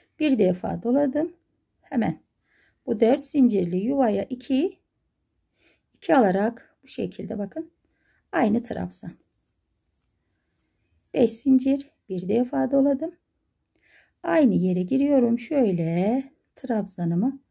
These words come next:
yapıyorum arkadaşlar. Hemen üzerine bir tane zincir çektim. Döndüm düz tarafına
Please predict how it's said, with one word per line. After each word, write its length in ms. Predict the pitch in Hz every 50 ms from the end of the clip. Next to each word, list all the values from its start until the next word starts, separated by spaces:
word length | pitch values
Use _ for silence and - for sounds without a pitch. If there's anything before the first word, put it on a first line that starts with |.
| _ _ _ _ _ _ _ _ _ _ _
yapıyorum 500 | - - 180 - _ 208 180 180 190 185
arkadaşlar. 840 | 180 185 - _ - 214 202 202 185 - - - 285 285 269 277 - _ _ _ _ _ _ _ _ _ _ _ _ _ _
Hemen 640 | _ - 302 254 214 180 196 233 262 262 262 - _ -
üzerine 500 | - 269 240 240 208 175 165 165 175 185
bir 180 | 220 277 269 269
tane 300 | - - 175 160 175 185
zincir 360 | 180 - 214 214 214 214 247 240
çektim. 580 | 240 - 277 269 269 - - 294 277 277 277 _ _ _ _ _ _ _ _ _ _ _ _ _ _ _ _ _ _
Döndüm 520 | - 320 277 247 233 208 226 226 233 240 220
düz 220 | 202 180 185 -
tarafına 600 | _ - 180 170 165 - _ - 185 180 180 -